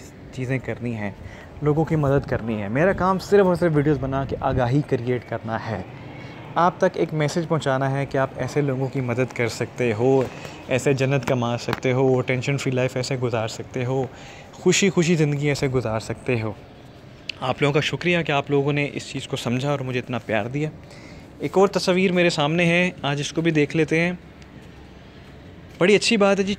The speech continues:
छोटी सी मासूम सी नन्ही सी फरिश्ता है, नन्ही सी परी है,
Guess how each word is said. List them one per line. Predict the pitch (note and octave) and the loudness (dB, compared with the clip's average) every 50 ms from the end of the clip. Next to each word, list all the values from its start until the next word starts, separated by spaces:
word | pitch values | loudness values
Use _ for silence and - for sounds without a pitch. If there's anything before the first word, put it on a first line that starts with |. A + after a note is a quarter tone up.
| - - | -6 -10
छोटी | - - - - - A#3 B3+ B3+ B3 - C4+ C4 A3+ | -6 -4 -4 0 2 4 4 4 4 2 0 0 0
सी | - A#3 A3+ | -2 -2 -2
मासूम | G#3 G3 F#3+ F3+ - - - G3 G3+ G#3 G#3+ F#3+ | 0 0 -2 -2 -4 -2 -2 0 0 0 -2 -2
सी | - - G#3 G3 | -2 -2 -2 0
नन्ही | E3+ D3+ D3 E3 F#3+ G3 G3+ G3 | 0 0 0 2 2 2 2 0
सी | - - G3+ F#3 | 0 0 -2 -2
फरिश्ता | - - D#3+ D3 - - - E3+ E3 D#3 | 0 0 0 0 0 0 2 2 2 2
है, | D3 D3+ D3 D3 D3 D3 D3 - - - - - C#3+ | 2 0 0 -2 -2 -4 -6 -10 -20 -20 -16 -8 -4
नन्ही | D#3 F3 F#3 G3 G3 F3+ | -2 0 2 2 0 0
सी | - G3 F3 - - - | 0 -2 -2 -4 -4 -2
परी | D3 C#3 D#3 E3+ F3 | 0 2 2 2 2
है, | D#3 D3 D#3 D3+ D3 D3+ | 2 2 0 -2 -2 -6